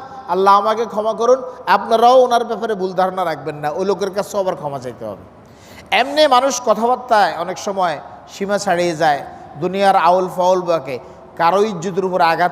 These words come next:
করে নয়। অনেক সময় গল্প মারে না অনেক কিছু।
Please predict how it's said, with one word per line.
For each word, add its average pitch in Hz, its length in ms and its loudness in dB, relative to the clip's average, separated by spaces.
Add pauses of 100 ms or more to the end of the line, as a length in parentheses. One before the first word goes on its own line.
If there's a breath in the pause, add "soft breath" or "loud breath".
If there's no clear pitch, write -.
(120)
করে 151 180 -4
নয়। 139 260 -4 (1120 loud breath)
অনেক 202 220 2
সময় 254 240 2
গল্প 214 320 4
মারে 202 240 0
না 226 120 0
অনেক 214 220 0
কিছু। 214 320 -8